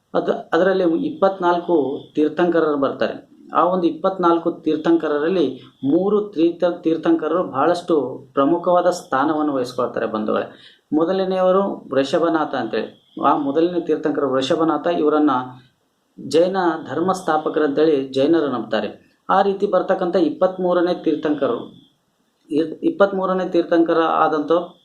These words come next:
ಪಾರ್ಶ್ವನಾಥ ಬಂಧುಗಳೇ. ಈ ಪಾರ್ಶ್ವನಾಥರ ಜೈನ ಧರ್ಮದಲ್ಲಿ ಮತ್ತು ಜೈನ ಸಿದ್ಧಾಂತದಲ್ಲಿ ಬಹಳ ಪ್ರಮುಖವಾದ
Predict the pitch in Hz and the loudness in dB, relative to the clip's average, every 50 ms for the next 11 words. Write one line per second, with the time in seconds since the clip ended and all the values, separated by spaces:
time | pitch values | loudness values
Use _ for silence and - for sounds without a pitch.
0 | _ _ 139 139 147 151 - - 175 156 147 139 139 131 117 120 117 113 117 110 | _ _ 0 0 0 0 -2 -4 -2 -2 0 -2 -2 -4 -4 -4 -4 -2 0 -2
1 | 104 107 - - - - _ _ _ - 95 - - 151 160 180 180 - - 196 | -2 -2 -6 -12 -20 -20 _ _ _ -6 -6 -2 0 0 0 2 0 -2 -4 -6
2 | 185 185 180 180 190 180 180 165 143 147 160 - - - - - - - 156 165 | -4 -4 -2 0 2 2 4 4 2 0 -2 -6 -10 -14 -18 -8 -2 0 2 2
3 | 185 190 185 156 165 160 165 165 160 165 170 185 202 214 - - - - - - | 2 0 -4 -4 -2 2 2 2 2 2 0 -2 -2 -2 -2 -4 -6 -4 -2 -2
4 | 156 139 - 135 147 170 180 160 - - - - - - 156 160 156 156 147 151 | -2 0 2 0 2 2 0 -2 -4 -4 -8 -8 -4 -4 -4 -2 -2 -2 -2 -2
5 | 165 180 180 160 135 123 143 156 160 156 - - - 139 135 156 165 165 - 165 | 0 -2 -2 -2 -2 0 0 2 0 0 -2 -2 0 2 2 2 2 2 2 2
6 | 160 160 156 151 | 2 2 2 2